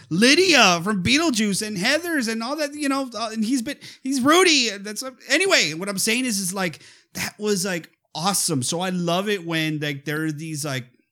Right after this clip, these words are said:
movies that showcase or have these, like, eighties, I call them eighties royalty, and that's just because they were in specific and significant movies, at least to me, in the eighties,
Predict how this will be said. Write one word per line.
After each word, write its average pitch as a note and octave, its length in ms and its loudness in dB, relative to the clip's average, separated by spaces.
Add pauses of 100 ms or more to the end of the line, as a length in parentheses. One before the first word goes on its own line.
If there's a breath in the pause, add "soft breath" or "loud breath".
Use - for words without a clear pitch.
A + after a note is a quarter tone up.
(160)
movies E3+ 480 4
that C#3+ 120 2
showcase F3 920 0 (260 loud breath)
or C#3+ 160 0
have E3+ 380 -2
these, E3+ 260 -4
like, D#3 260 -4
eighties, F3 720 -2 (1120 soft breath)
I G3 120 -2
call A#3 180 -2
them A3 100 -2
eighties G#3 300 -2
royalty, G3 480 -4
and E3 160 -4
that's F#3 160 -4
just A3 140 -4
because F#3 240 -4
they E3 80 -2
were D#3 160 -4
in A3+ 320 -2
specific A#3 720 -6
and E3 160 -4
significant G3+ 720 -4
movies, G3 340 -8
at C#3+ 140 -6
least A#2 280 -8
to C#4 80 2
me, A3+ 340 2
in D#3+ 200 -8
the F3 160 -6
eighties, D#3+ 400 -4